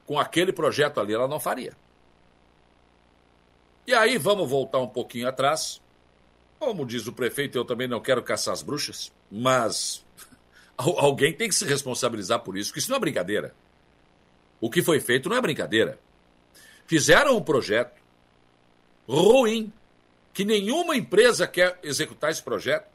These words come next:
só que quando participaram da licitação, parece que não viram o projeto também. <laughs> É,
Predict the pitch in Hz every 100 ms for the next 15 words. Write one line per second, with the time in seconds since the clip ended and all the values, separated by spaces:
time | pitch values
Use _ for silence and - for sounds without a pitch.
0 | _ - 180 180 165 - 156 131 143 -
1 | - 143 135 123 120 - 180 190 185 -
2 | 180 143 180 127 110 92 117 - 120 87
3 | _ _ _ _ _ _ - 110 - 110
4 | 107 - 104 _ _ _ _ _ 180 143